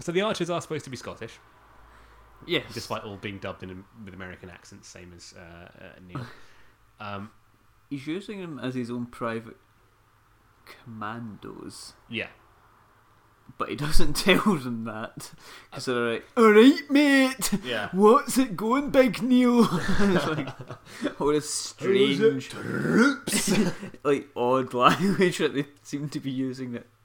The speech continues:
Speaker 2: doesn't come from anywhere in the
Speaker 1: No,
Speaker 2: world.
Speaker 1: it's certainly not Scottish. And I,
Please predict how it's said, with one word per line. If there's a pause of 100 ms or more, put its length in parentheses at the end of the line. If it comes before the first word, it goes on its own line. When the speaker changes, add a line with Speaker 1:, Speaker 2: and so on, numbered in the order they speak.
Speaker 2:
doesn't
come
from
anywhere
in
the
Speaker 1:
No,
Speaker 2:
world.
Speaker 1:
it's
certainly
not
Scottish.
And
I,